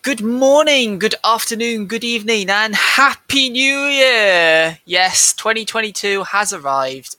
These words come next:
A year of hopes and dreams and actually moving on with life after nearly two years on pause. But some things will never change, like there being trash manga and us lot shit-talking trash manga on a podcast about trash manga.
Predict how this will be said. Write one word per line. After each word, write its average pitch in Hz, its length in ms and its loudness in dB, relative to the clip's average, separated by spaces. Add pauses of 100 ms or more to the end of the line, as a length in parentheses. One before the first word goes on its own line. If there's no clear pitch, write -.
(160)
A 160 40 -10
year 185 280 -4
of 175 80 -10
hopes - 580 -2
and 131 160 -18
dreams 151 540 -6
and 131 240 -6 (280)
actually 175 360 -4
moving 185 260 -8
on 185 160 4
with 160 140 -10
life 131 300 0
after 143 220 -4
nearly 143 240 -8
two 165 220 -6
years 151 280 -2
on 143 160 -6
pause. 127 540 -2 (300)
But 170 120 -6
some 220 200 2
things 180 380 -2
will 165 180 -2
never 143 320 -2
change, 123 600 -6
like 170 180 0
there 175 180 -2
being 196 300 -2
trash 180 340 -4
manga 170 440 -2 (280)
and 196 120 -6
us 226 200 0
lot 180 220 0
shit-talking - 680 -4
trash 135 280 -4
manga 127 360 -4
on 175 160 -4
a 185 40 -8
podcast 196 520 -4
about 160 440 -2
trash - 360 -8
manga. 120 400 -10